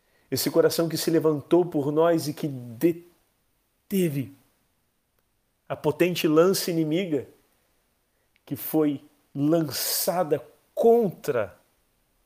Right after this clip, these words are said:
a nossa vida para nos levar à morte eterna. E o coração do Senhor se colocou na frente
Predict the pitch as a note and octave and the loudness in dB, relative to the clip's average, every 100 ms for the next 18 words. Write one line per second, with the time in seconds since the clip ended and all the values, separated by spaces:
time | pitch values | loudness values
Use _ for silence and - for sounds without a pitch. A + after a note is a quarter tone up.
0 | _ C3 C#3 C3+ C#3+ A#2 C3 A#2+ G#2 _ | _ -8 -6 -4 -6 -4 -6 -6 -10 _
1 | _ _ _ _ _ _ _ _ A#2 B2 | _ _ _ _ _ _ _ _ -14 -12
2 | A2+ B2+ A#2 A#2+ A#2 A#2+ A#2 - A2 - | -8 -6 -4 -6 -6 -8 -8 -12 -10 -6
3 | B2+ B2 G#2+ - _ _ _ _ - A#2+ | -6 -6 -16 -18 _ _ _ _ -14 -14
4 | - B2 A#2 - A#2+ G#2+ A2 G#2+ A2+ - | -8 -8 -6 -8 -8 -6 -6 -8 -8 -10
5 | - A2 G#2+ - A2+ A2+ A2 _ _ A2 | -8 -8 -8 -10 -10 -10 -12 _ _ -18
6 | A2 - A2 A2 - - | -18 -8 -8 -8 -16 -20